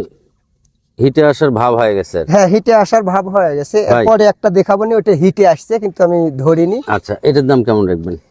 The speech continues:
Speaker 2: এটা যদি নেয়, একবারে ষোলো হাজার টাকা।
Speaker 1: একবারে ষোলো হাজার টাকা?
Speaker 2: জি।
Speaker 1: আচ্ছা, দিয়ে দেন। ভাই।
Speaker 2: জি ভাই।
Speaker 1: এটাও তো বড়।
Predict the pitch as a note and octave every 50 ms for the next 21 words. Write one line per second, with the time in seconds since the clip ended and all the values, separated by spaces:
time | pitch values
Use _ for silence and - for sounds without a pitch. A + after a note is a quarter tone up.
0 | _ _ _ - A#3 G#3+ F#3 A#3 G3+ G3 A#3 F#3+ A#3 A3 G#3+ A#3 B3+ - A#3+ G3+
1 | E3+ G3 F3 - - - G3 E3+ D3+ - A#2+ A#2 - - G#2+ A#2+ B2 G#2+ G#2 A2
2 | A#2 A#2+ A#2+ - - C#3+ C#3 B2 A2 G#2+ F#2+ F2+ - - F2+ E2 E2 E2 - -
3 | B2+ A#2 B2+ F#2 - _ _ _ _ _ _ _ - F#2 F#2 F2+ - - F#2 F2+
4 | G2+ G#2+ G2 E2 E2 D#2 C#2+ _ _ _ _ _ _ _ _ _ _ _ - -
5 | E3 D3 B2 G#2 F2+ - D3 D#3 B3+ B3 A#3 G#3+ E3 A#2+ - _ _ _ _ -
6 | C3 D3 D#3 E3+ D#3 C3+ B2+ G#2 G2+ F#2 E2+